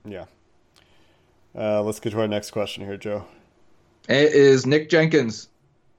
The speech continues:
Speaker 2: He asks, "Can we," kind of touched about this, so I, I'm glad Nick brought this up. "Should interior pass rusher be equal with edge rusher in terms of positional value? Or to put it differently, would you rather have Aaron Donald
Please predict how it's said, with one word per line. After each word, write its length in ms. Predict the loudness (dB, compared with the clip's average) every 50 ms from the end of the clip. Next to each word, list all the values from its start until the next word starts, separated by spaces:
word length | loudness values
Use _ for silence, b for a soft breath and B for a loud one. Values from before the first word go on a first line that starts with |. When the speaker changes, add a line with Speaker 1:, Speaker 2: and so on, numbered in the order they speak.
| _ _ _ -6
Speaker 2:
He 180 | -4 -2 0
asks, 400 | 0 2 2 0 0 -2 -12 -12
"Can 180 | -8 -6 -2 0
we," 140 | 0 0 0
kind 220 | -2 -4 -4 -4
of 60 | -2
touched 200 | -6 -6 -6 -4
about 200 | -4 -4 -4 -2
this, 160 | -2 -2 -2
so 100 | 0 0
I, 180 | 2 2 2 0
I'm 120 | 0 0
glad 220 | 2 4 4 4 4
Nick 220 | 2 0 0 0
brought 200 | 0 0 0 0 -2
this 160 | -4 0 2
up. 240 | 2 2 2 0 B B B
"Should 200 | B 0 2 2
interior 360 | 2 4 4 6 6 6 6 4
pass 280 | 4 2 2 2 0
rusher 240 | -2 -2 -2 -2 -6
be 220 | -4 -4 -4 -4 -4 -6
equal 460 | -6 -4 0 2 2 2 2 -2 -10 _ _ _ _ _ -4
with 280 | 0 0 0 0 0 0
edge 240 | 2 2 2 2 0
rusher 340 | 0 0 0 0 -2 -4
in 80 | -4 -4
terms 300 | -4 -4 -4 -4 -2 -2
of 140 | -4 -4 -4
positional 560 | -6 -4 -2 -2 -2 0 0 0 0 0 2
value? 420 | 4 4 4 4 2 0 -4 -12 -18 _ b b b b b b
Or 100 | -2 -2
to 60 | 2
put 180 | 2 4 4
it 100 | 4 4
differently, 560 | 2 0 0 2 0 -2 0 0 0 -2 -4 -8 _
would 180 | -4 -4 0 0
you 80 | 2 4
rather 300 | 4 4 4 4 2 2
have 320 | 0 2 2 2 2 2 0
Aaron 300 | 0 2 2 2 2 2
Donald 500 | 2 4 4 4 6 6 4 4 2 0